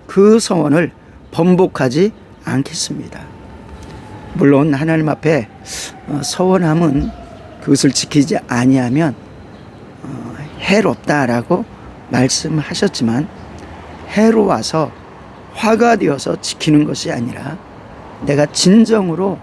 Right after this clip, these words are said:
감사함으로 하나님께 서원한 것을 거절할 수 없습니다. 이런 고백인 것입니다. 이런 은혜가 여러분의 삶에 가득하기를 원합니다.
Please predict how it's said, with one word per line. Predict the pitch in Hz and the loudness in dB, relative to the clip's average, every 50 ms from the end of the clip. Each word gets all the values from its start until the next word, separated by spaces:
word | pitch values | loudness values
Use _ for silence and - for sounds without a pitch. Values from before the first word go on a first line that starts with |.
| - - - - - - | -14 -20 -20 -20 -20 -14
감사함으로 | - - - 151 160 175 170 - 175 170 131 123 127 131 147 165 202 247 - - - - - - - - - | -10 -4 0 0 0 2 2 2 0 0 0 -2 -4 -4 -2 -2 -4 -4 -8 -14 -20 -20 -20 -20 -20 -20 -14
하나님께 | - - 196 196 196 190 165 - - 160 | -6 -2 0 2 4 4 4 4 2 0
서원한 | - - - 208 214 214 202 190 160 - | 0 0 0 0 2 2 2 0 -2 -2
것을 | 147 143 131 - 180 196 180 135 - - - - - - - - - - | -4 -4 -2 0 2 2 2 0 -4 -10 -16 -18 -18 -18 -18 -18 -16 -14
거절할 | - - 170 185 196 208 196 226 208 196 151 120 139 | -6 -2 0 2 4 4 4 4 4 2 0 -4 -6
수 | - - - 202 226 240 254 - - - - - - | -8 -4 -2 -2 -2 -2 -4 -10 -18 -20 -20 -16 -10
없습니다. | - 120 123 117 - - 185 190 180 160 139 - 104 107 107 107 113 104 80 - - - - - - - - | -8 -6 -6 -4 -2 0 2 4 4 4 4 2 -2 -4 -6 -8 -8 -10 -12 -12 -14 -16 -18 -18 -18 -6 -2
이런 | - 143 160 170 170 143 - - - - - - - - - - - - - - - - - - - - | 2 2 4 4 2 0 -2 -6 -10 -14 -14 -14 -14 -16 -18 -18 -20 -20 -20 -20 -18 -16 -16 -16 -16 -6
고백인 | - - 131 147 156 139 135 131 | -4 0 4 4 4 4 4 2
것입니다. | 127 143 147 - - 139 131 - - - - - - - - - - - - - - - - - - - - - - - - - - - | 2 0 -4 -6 -8 -10 -10 -12 -16 -18 -18 -18 -18 -20 -20 -20 -20 -20 -20 -20 -20 -20 -20 -20 -18 -18 -18 -16 -16 -16 -16 -14 -4 0
이런 | - 135 139 147 135 | 2 4 6 6 6
은혜가 | 139 143 147 151 151 147 - 127 127 135 139 131 117 - - - - - - - - - - - - | 6 6 6 4 4 2 2 0 -2 -4 -6 -10 -12 -16 -18 -18 -18 -18 -18 -20 -20 -20 -20 -16 -12
여러분의 | - - 120 127 127 131 | -10 -8 -6 -6 -6 -6
삶에 | - - - 220 190 196 190 170 135 151 175 196 226 - - - - - - - - - | -6 -6 -2 0 2 4 4 4 4 2 0 -2 -4 -6 -12 -16 -16 -16 -16 -16 -12 -10
가득하기를 | - - 127 143 143 - - 120 117 120 143 135 151 | -6 -4 -2 -2 -2 -2 -2 -2 -2 0 0 0 0
원합니다. | 139 147 135 127 127 135 139 139 135 123 - - - | -2 0 0 2 2 4 4 4 2 0 -2 -6 -12